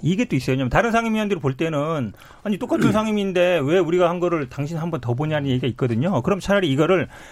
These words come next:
Speaker 1: 실질적으로 뭐 관행으로 굳어졌다고 하길래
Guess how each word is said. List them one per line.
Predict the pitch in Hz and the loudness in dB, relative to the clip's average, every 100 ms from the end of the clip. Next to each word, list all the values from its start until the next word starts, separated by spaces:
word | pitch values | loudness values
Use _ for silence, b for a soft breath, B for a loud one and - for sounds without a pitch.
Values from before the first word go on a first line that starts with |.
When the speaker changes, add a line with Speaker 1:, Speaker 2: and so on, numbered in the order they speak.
| B - | B -6
Speaker 1:
실질적으로 | - 208 214 185 165 165 | -2 0 2 4 4 2
뭐 | 139 | 0
관행으로 | 127 127 156 143 | 2 2 2 0
굳어졌다고 | 123 143 131 143 139 131 | 0 0 2 2 4 2
하길래 | 123 170 151 151 | 2 2 2 0